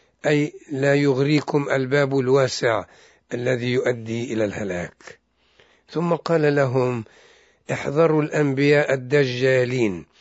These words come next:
الذين يأتون إليكم لابسين ثياب الحملان، ولكنهم من الداخل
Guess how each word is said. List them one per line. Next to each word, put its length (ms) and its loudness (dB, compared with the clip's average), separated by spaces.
الذين 540 -2
يأتون 640 0
إليكم 840 -2
لابسين 760 -2
ثياب 460 0
الحملان، 800 -2
ولكنهم 800 -2
من 200 -2
الداخل 680 -2